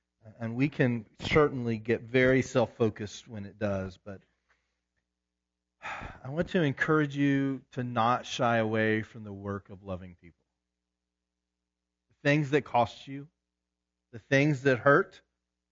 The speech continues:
the things that disappoint you. There is a mystery in the way in which we follow Jesus, and so many things, and one of them is the more we pour ourselves out,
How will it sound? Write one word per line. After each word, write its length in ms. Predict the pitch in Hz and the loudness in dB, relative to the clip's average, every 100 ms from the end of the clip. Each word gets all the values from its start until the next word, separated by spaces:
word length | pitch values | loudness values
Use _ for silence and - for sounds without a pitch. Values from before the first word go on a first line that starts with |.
| _ - | _ -10
the 80 | |
things 420 | 135 185 190 208 180 | -2 2 4 4 4
that 160 | 185 | 2
disappoint 600 | 175 175 190 - 208 101 | 2 0 0 2 2 0
you. 180 | 101 90 _ _ _ _ _ _ _ - | -12 -18 _ _ _ _ _ _ _ -2
There 140 | 175 | 0
is 120 | 170 165 | 2 2
a 80 | |
mystery 840 | 165 160 185 233 233 - 220 202 190 | 2 2 4 4 2 -4 0 2 2
in 100 | 156 | 0
the 120 | 156 | 2
way 340 | 151 156 165 165 | 6 6 6 4
in 240 | 156 139 | 0 2
which 220 | 147 - | 0 0
we 100 | 151 | -6
follow 380 | - 143 131 127 | 2 2 4 0
Jesus, 520 | 120 120 104 107 101 - _ _ | -2 -4 -4 -8 -12 -16 _ _
and 160 | 123 123 | -14 -14
so 380 | - - 165 175 | -16 -2 2 4
many 260 | 180 175 | 2 0
things, 480 | 156 - 127 117 113 - _ _ _ | -2 0 0 0 -4 -12 _ _ _
and 180 | 139 143 | 0 4
one 180 | 160 196 | 6 4
of 160 | 185 | 4
them 200 | 185 180 | 2 2
is 380 | 135 123 120 113 | 2 4 4 0
the 100 | - | -4
more 340 | 123 139 151 165 | 0 4 4 4
we 220 | 143 135 | 4 2
pour 400 | - - 180 180 | 0 2 4 6
ourselves 500 | 165 160 170 156 - - | 4 2 2 0 0 0
out, 320 | 113 101 | 2 2